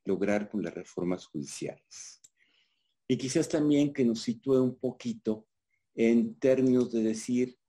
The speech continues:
qué habíamos logrado en materia de reforma judicial en México desde finales del siglo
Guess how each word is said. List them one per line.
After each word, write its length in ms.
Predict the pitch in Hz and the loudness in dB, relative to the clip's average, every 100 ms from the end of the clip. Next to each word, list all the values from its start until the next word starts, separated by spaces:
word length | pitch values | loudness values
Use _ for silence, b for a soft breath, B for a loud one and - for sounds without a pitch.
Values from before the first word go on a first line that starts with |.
| _ _ _ _ - | _ _ _ _ -2
qué 180 | 156 | 2
habíamos 600 | 151 139 143 139 139 127 | 4 2 2 2 0 -2
logrado 600 | 110 107 120 131 127 113 | -2 -2 0 -2 -2 -4
en 100 | 98 | -4
materia 340 | 98 95 110 110 | -6 -6 -4 -2
de 60 | |
reforma 440 | 110 98 - 104 104 | -4 -8 -8 -8 -6
judicial 440 | 98 95 - 95 | -8 -8 -4 -2
en 160 | 98 101 | 0 0
México 600 | 104 104 - - 98 - _ _ _ _ | -2 -2 -10 -10 -10 -10 _ _ _ _
desde 500 | - 107 104 107 104 | 0 0 2 4 2
finales 520 | 104 101 107 107 107 | 0 -2 0 0 0
del 120 | 98 85 | -4 -8
siglo 600 | - 92 92 92 90 | -10 -6 0 0 0